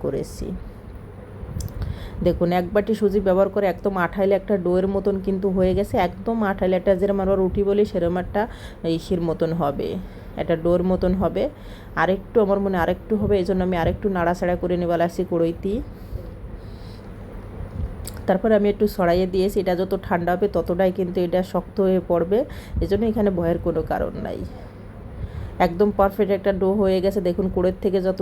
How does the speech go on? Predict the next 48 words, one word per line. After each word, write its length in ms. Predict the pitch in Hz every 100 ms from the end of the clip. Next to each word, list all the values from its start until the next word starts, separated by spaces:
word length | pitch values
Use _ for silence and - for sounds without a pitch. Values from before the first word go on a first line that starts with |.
| 185
উঠে 160 | 196 202
আসতেছে, 400 | 202 - 208 220
এই 40 | 185
জন্য 120 | 185 175
বুঝবেন 260 | 175 170 226 254
যে 60 | -
পারফেক্ট 320 | 170 165 170
একটা 180 | 165 170 165
ডো 60 | 180
হয়ে 100 | 202
গেছে। 160 | 226 196
এখন 180 | 185 175 165
আমি 100 | 170 165
নামিয়ে 260 | 156 160 151
নেব, 120 | 147 147 165
নামিয়ে 280 | 170 202 226
নিয়ে 160 | 226 226
একটু 140 | 190 202 -
ঠান্ডা 280 | 160 151 180 190
করে 160 | 196 233 180
তারপরে 300 | 165 185 180
এটা 160 | 165 180
আমি 140 | 175 202 -
খুব 120 | 190 -
সুন্দর 300 | 190 196 220 208
করে, 180 | 180 190 - - - - -
সে 100 | 185 175
এটা 120 | 185 185
কিন্তু 180 | 180 180
অতিরিক্ত 400 | 170 180 170 - 175 165
গরম, 260 | 156 170 170
হাত 160 | 156 143 -
দেওয়া 160 | 165 165
যাওয়া 160 | 160 160
লাগছে 220 | 165 -
না, 60 | 208
আমি 120 | 165 165
চামচ 300 | 156 151 170 165
দিয়ে 140 | 170 151
ই 40 |
করে 160 | 165 160 165
নেওয়া 180 | 160 160
লাগছি। 440 | 165 - - 233 285 - - - - - - - - - - - - - - - - - - - -
যখন 260 | 185 208 208
মানে 200 | 202 220
হালকা 400 | 190 175 170 202
কুসুম 340 | - 196 220 220
গরম 240 | 202 185